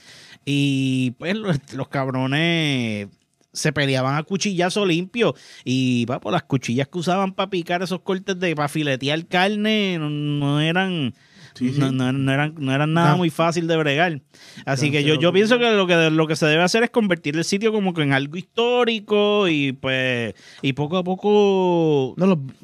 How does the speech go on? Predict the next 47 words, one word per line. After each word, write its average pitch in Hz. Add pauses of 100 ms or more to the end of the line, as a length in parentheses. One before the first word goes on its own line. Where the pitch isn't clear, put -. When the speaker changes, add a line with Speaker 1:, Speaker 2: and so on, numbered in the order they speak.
(140)
Speaker 2:
va, 117
va 131
a 135
ser 143
bien 135
duro 113
que 107
lo 101
saquen, 82
cabrón. -
Speaker 1:
y 156
saque-, 175
bueno, 202
cuando 170
pasó 156
el 202
Speaker 2:
Bueno, 214
cuando 170
el 185
Speaker 1:
crical, 190
Speaker 2:
gobierno 175
quiere 202
sacarte, 185
te 165
Speaker 1:
te 147
Speaker 2:
saca, 160
Speaker 1:
sacan, 151
sí, 165
Speaker 2:
no, 139
pero 131
Speaker 1:
cuando, 123
Speaker 2:
igual. 143
Speaker 1:
acuérdate 139
cuando 190
se 196
formó 175
aquel 180
crical 170
que 170
arrestaron 143
a 165
medio 165
mundo 165
y 151
limpiaron 127
la 165
perla. 156